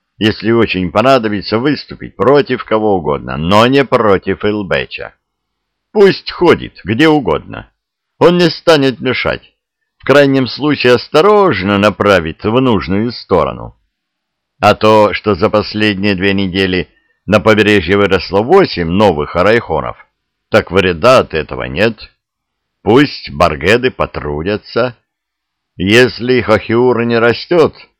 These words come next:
он покрывается рыжей плесенью и с этой минуты обречен сгореть в мгновенной бессмысленной вспышке. За примерами далеко ходить не надо.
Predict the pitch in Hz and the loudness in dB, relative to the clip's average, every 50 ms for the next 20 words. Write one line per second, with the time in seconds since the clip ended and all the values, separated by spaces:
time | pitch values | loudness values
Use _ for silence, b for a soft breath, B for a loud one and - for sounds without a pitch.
0 | _ _ _ _ _ _ _ - 76 87 113 120 101 - 117 104 - 110 110 110 | _ _ _ _ _ _ _ -4 0 0 0 2 2 2 0 0 2 2 4 6
1 | 113 113 117 110 - - 104 104 101 107 107 85 95 104 95 - - 107 117 120 | 6 6 4 4 2 0 0 0 2 0 -2 -2 -2 -4 -4 -2 -4 -2 -2 0
2 | 110 92 - - - 60 53 98 - - - _ _ _ _ _ _ _ _ _ | -2 -4 -6 -10 -16 -16 -16 -16 -18 -20 -20 _ _ _ _ _ _ _ _ _
3 | _ _ _ - - 101 90 - - 110 90 - 104 104 104 107 117 131 139 131 | _ _ _ -10 -8 -6 -4 2 2 2 2 4 0 2 2 2 2 2 0 0
4 | - 95 95 92 101 107 117 107 - - 127 127 123 107 87 104 104 139 135 117 | 2 0 0 2 2 0 0 0 0 0 0 0 0 -2 -4 -2 0 0 0 0
5 | 80 65 - - - _ _ _ _ _ _ _ - - 101 104 104 101 110 120 | -2 -6 -6 -16 -20 _ _ _ _ _ _ _ -6 -4 -4 -2 0 0 2 4
6 | 127 135 135 127 117 110 107 104 101 101 104 98 113 113 - - - 107 117 110 | 6 6 6 6 4 2 0 0 -2 -2 -2 -2 -4 -6 -6 -8 -8 -4 -4 -4
7 | - - 80 90 92 92 95 95 85 - - - - - 87 73 - - - - | -4 -4 -6 -4 -4 -2 -4 -6 -6 -8 -14 -16 -12 -8 -8 -8 -8 -10 -14 -16
8 | 55 57 - _ _ _ _ _ _ _ _ _ _ _ _ _ _ _ _ _ | -18 -20 -20 _ _ _ _ _ _ _ _ _ _ _ _ _ _ _ _ _
9 | - 71 71 104 98 - 92 98 92 92 101 113 127 135 156 156 117 95 82 85 | -12 -4 -2 -2 0 0 0 0 2 2 2 2 2 2 0 -2 -2 -2 -2 -2
10 | 80 - 90 82 - 87 80 71 82 80 - - - - - - 76 80 80 87 | -2 -2 -4 -4 -2 -4 -6 -6 -10 -12 -14 -14 -18 -18 -12 -10 -10 -8 -4 -2
11 | 104 110 98 78 - - - | 0 0 0 0 -4 -10 -14